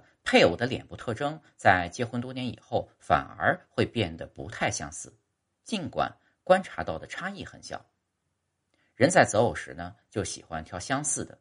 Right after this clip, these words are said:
这项研究结果呢，证实人们在选择长期伴侣时会挑选跟自己长得像的人。事实上，科学家们一直在寻找两个人建立和维持夫妻关系的先决条件。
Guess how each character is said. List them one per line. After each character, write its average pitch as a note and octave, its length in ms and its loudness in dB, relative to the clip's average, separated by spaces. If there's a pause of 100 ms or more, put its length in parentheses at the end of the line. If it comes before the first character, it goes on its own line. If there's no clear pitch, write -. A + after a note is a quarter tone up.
(800)
这 - 100 4
项 C3 180 4
研 F#2 160 -2
究 A#2 480 0
结 F#2 200 -4
果 D#2+ 180 -4
呢， C#2+ 160 -10
证 E2+ 180 -10
实 D2+ 320 -12 (140)
人 E2+ 160 -2
们 F#2+ 180 0 (140)
在 F2+ 320 8
选 D2 240 -12
择 D#2+ 260 -8 (140)
长 F#2 260 2
期 E3+ 220 -6
伴 C3+ 180 -6
侣 - 120 -16
时 D2+ 280 -10 (120)
会 E2+ 240 -2
挑 B2 240 -6
选 - 200 -12
跟 A2 160 -6
自 C#3+ 220 -8
己 - 320 -10 (140)
长 - 200 -14
得 - 60 -20
像 F3+ 260 -4
的 - 120 -14
人。 - 120 -20 (1200)
事 - 180 4
实 G2 140 -2
上， F#2+ 260 4 (180)
科 - 140 -2
学 C3 80 -2
家 C#3+ 200 4
们 B2 140 -2
一 B2+ 120 -4
直 F#2 220 -8
在 F#2+ 200 2
寻 F2+ 240 -8
找 E2+ 200 -2
两 E2 200 -8
个 D2 100 -14
人 F2 140 -6
建 B2 260 -2
立 E2 120 -10
和 - 160 -18
维 F2 160 -6
持 - 240 -12
夫 - 140 -14
妻 A2 120 -10
关 C#3+ 220 0
系 - 140 -12
的 - 60 -14
先 B2 200 -6
决 A#2 100 -6
条 - 300 -12
件。 - 260 -6